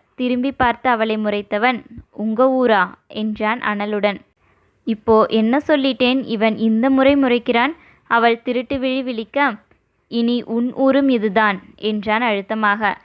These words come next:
அவனது அந்த உரிமை உணர்வு அவளுக்கு பிடித்திருந்தது. "ம், ம்." தலையாட்டியவளுக்குள் அந்த வெயிலிலும் குளு குளுவென்று இருந்தது. இங்கு அலுவலகத்தில் மீட்டிங்கை முடித்துவிட்டு தனது அறைக்குள் வந்த ரிஷியை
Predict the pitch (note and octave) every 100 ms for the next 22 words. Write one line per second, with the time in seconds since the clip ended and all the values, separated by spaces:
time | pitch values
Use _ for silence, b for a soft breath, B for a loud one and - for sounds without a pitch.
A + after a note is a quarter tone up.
0 | b b A#3 A3 A#3+ A#3+ A#3+ A#3 A3+ A#3
1 | A#3 C4 C4+ C#4+ C4+ B3 A3 C#4 A#3+ A3+
2 | A#3+ A#3 B3+ B3+ B3 - B3 A3 G#3+ G3+
3 | - b b b - A#3+ B3 A3+ A#3 A3+
4 | G#3 A#3+ A3+ A3+ A#3+ C4 B3+ C4+ B3 A#3+
5 | A3+ D#4 - A#3 A3+ G#3 A3 A#3 B3+ C4
6 | D#4+ E4 C4 B3+ C4 B3+ A#3+ A#3 B3+ B3
7 | G#3+ G3+ G3+ - - B B B A#3 A#3+
8 | A3+ - A3 A#3+ C4+ C#4 C#4 C4+ C#4+ B3
9 | A#3 A#3 C4 C#4 C4 A#3 A3+ A#3 A#3 D4
10 | - A#3 A3 B3 A#3+ A#3 C4+ B3+ A#3+ A3+
11 | A3 G#3+ A#3 A#3+